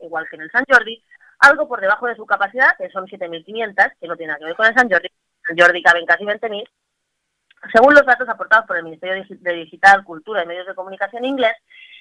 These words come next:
el público tampoco tendrá que ponerse la consabida mascarilla, por lo que los asistentes del espectáculo podrán disfrutar de la experiencia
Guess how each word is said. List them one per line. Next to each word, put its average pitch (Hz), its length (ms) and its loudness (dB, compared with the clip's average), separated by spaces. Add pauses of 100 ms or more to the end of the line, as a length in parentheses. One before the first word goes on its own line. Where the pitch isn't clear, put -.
(180)
el 311 180 6
público 339 320 -2
tampoco 240 340 4
tendrá 208 220 0
que 196 100 -6
ponerse 196 340 -6
la 190 120 2
consabida 175 500 -8
mascarilla, 220 560 0 (300)
por 240 140 4
lo 233 60 6
que 226 80 -6
los 220 100 -4
asistentes 240 460 -6
del 190 100 -2
espectáculo 262 540 2
podrán 214 240 2
disfrutar 202 400 0
de 190 80 -4
la 175 60 0
experiencia 240 800 -4